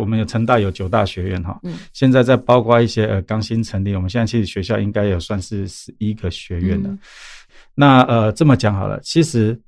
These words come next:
Speaker 1: 我们讲的专业课程是发生在你的专业系所。
Speaker 2: 嗯。
Speaker 1: 假设你是某某系的学生，你的专业就在你的系所。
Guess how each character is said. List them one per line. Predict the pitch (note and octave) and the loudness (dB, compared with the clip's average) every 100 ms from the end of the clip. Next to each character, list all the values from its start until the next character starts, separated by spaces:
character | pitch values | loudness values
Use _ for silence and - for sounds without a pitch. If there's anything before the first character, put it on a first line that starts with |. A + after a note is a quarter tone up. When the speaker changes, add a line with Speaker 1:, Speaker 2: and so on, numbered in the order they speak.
| _ | _
Speaker 1:
我 | - | 2
们 | A#2 | 4
讲 | A2+ A#2 | 4 4
的 | A2 | 6
专 | D3 | 6
业 | D3 | 6
课 | C3 C3 | 6 2
程 | G#2 | 0
是 | F#2 | -2
发 | B2 A#2+ A2 | -2 -2 -2
生 | A2 | -4
在 | G#2 G#2+ | -4 -4
你 | F2+ | -4
的 | E2+ | -6
专 | F2 F2+ | -8 -6
业 | F#2 | -4
系 | E2+ - | -6 -8
所。 | D#2+ - - - - _ _ _ | -14 -16 -20 -20 -20 _ _ _
Speaker 2:
嗯。 | F#3 F3 | -12 -4
Speaker 1:
假 | A2+ | -2
设 | G#2 | 2
你 | C#3+ G2+ | 2 2
是 | - B2 | 0 0
某 | G#2+ A2 | 2 0
某 | G#2+ | 0
系 | F#2 A#2+ | -2 -4
的 | G2 | -4
学 | F#2 F2 | -4 -6
生， | F2+ F#2+ | -4 -4
你 | F#2+ | -4
的 | G2+ | -4
专 | A2+ | -2
业 | A2 | -2
就 | G#2+ | -2
在 | G#2 | -4
你 | F2+ | -6
的 | E2+ F#2 | -6 -8
系 | - F2+ | -6 -8
所。 | D#2+ - | -10 -16